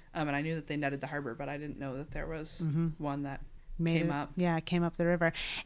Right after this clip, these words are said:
Speaker 2: And someone else at work was telling me about, like, how there was a lookout tower, like, out at Appledore, one of the islands off
Speaker 1: Mm-hmm.
Speaker 2: the coast of Portsmouth. There are a few islands that also have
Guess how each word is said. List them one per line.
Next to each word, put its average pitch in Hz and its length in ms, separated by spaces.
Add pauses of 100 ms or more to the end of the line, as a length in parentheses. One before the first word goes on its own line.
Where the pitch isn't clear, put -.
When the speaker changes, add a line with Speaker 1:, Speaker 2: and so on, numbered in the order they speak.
Speaker 2:
And 180 600 (540)
someone 170 300
else 285 240
at - 120
work 143 240
was 170 140
telling 165 320
me 156 260
about, 143 540 (340)
like, 151 180
how 160 180
there 156 100
was 147 180
a 139 280
lookout 165 400
tower, 151 280
like, 151 200
out 151 100
at 151 100
Appledore, 147 560
one 156 200
of 151 120
the - 160
islands 156 680
off 165 160
Speaker 1:
Mm-hmm. 156 80
Speaker 2:
the 165 80
coast 156 440
of 160 360
Portsmouth. 160 380
There 156 160
are 151 240
a 165 80
few 160 220
islands 151 420
that - 280
also 165 240
have 143 240